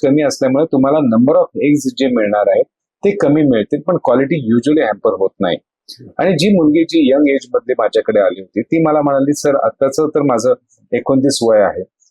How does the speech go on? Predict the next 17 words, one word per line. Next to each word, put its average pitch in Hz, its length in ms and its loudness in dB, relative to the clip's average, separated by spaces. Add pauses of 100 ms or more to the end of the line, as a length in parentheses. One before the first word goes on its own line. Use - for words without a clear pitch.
(140)
तर 160 80 2
ह्याबद्दलची 156 800 0
नवीन 156 280 2
काही 165 160 0
प्र-, 139 240 0
प्रणाली 131 460 0
आहे 127 140 2
की 131 140 -4
जेणेकरून 127 440 -2
मी 143 120 0 (100)
ए-, 123 240 0 (100)
एएमएच 147 400 0
हे 139 220 -2 (360)
टेस्ट 156 240 0
वाढू 117 260 2
शकते 104 360 -4
का?" - 100 -6